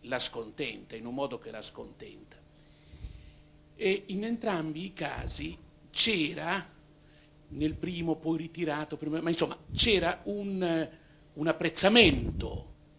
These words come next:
del committente. Ora, in passato, eh, ricordava Federico, ma per l'appunto era il committente,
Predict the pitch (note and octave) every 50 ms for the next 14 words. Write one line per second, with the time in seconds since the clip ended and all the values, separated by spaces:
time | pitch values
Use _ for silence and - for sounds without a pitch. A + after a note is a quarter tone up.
0 | - - - - - D3 C#3 - - - C3 B2 B2 A2 - - - - - -
1 | - - - - - - - - - - - - - - - - - - - -
2 | - - - - - - - - - - - - - - - - - - - -
3 | - - - - - - C4+ C4 G#3 G3+ A3 - - - - - - - - -
4 | - - - - - - - - - - A#3 B3+ B3 - B3 - - - - D3
5 | - G2+ - - - - B2 C3+ - - - - F3+ F3 C#3 - - - C#3+ C#3
6 | D#3+ D3+ C3+ - - - - - - - - - - D#3+ D3 D3+ D3+ C#3+ C#3 -
7 | - - - - - - - - - - - - - - - - - - - -
8 | C#3 - E3 G3 G3 - F#3+ G3 G#3+ A3+ - - A3+ A3 G#3+ - - - - -
9 | - - - - - - - - - - - - - - - - - - - -
10 | - - - - - - - - D#3 E3 D#3+ E3+ D#3+ - - D3 C#3+ D3+ E3+ A#3
11 | B3+ - - - E3 C3+ B2 B2 A#2+ A#2+ A#2 - - E3 F#3 G3+ G#3